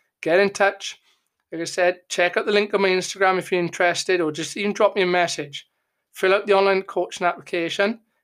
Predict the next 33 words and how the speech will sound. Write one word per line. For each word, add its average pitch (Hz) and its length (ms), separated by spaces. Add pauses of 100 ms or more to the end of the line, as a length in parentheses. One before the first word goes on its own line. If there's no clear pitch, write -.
(120)
And 151 100
then 156 140
from 175 260
there, 185 300
I 170 60
can 165 200
drop 175 220
you 175 80
a - 20
message 160 440
with 143 80
further 165 340
details 156 500
on 160 120
it. - 160 (340)
And 143 80
I'm 143 60
sure 170 260
that 170 160
between 190 320
us 202 80
both, 202 460 (400)
we 151 80
can 147 80
keep - 200
moving 190 200
forward. 175 380
We 175 100
can 147 140
work 170 200
towards 185 240
your 185 80
goals. 170 460